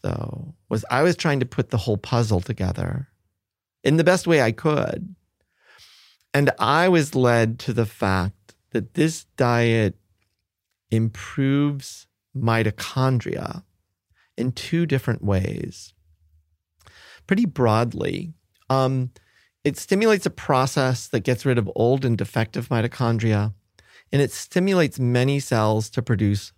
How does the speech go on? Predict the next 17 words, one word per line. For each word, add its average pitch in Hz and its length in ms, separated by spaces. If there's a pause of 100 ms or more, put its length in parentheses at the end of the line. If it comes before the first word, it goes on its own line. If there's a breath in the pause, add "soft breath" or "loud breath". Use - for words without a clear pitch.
(140)
more 98 340
mitochondria. 92 840 (640 loud breath)
So - 180
that 170 140
after 196 380
somebody 175 420
has 123 140
done 127 300
a 123 40
ketogenic 120 640
diet 110 580
for 110 500 (960)
several 139 360
months 135 540
or 110 160
several 113 360
years, 101 1000